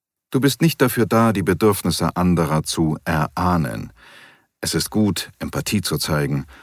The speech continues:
darauf zu achten, auch die Bedürfnisse anderer wahrzunehmen, rücksichtsvoll und sensibel zu sein. Das bedeutet aber nicht, dass du immer für alle mitdenken musst.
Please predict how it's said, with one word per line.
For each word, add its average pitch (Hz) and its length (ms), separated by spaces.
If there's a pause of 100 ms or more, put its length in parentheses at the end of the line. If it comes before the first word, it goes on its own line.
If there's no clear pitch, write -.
(140)
darauf - 260
zu - 140
achten, 85 400
auch 76 160
die - 100
Bedürfnisse 85 640
anderer 85 400
wahrzunehmen, 85 760 (280)
rücksichtsvoll 87 840
und 85 180
sensibel 90 460
zu 76 160
sein. 71 320 (580)
Das - 160
bedeutet 147 420
aber 87 220
nicht, 101 300
dass 80 100
du 90 140
immer 98 320
für - 240
alle 82 200
mitdenken 78 540
musst. - 380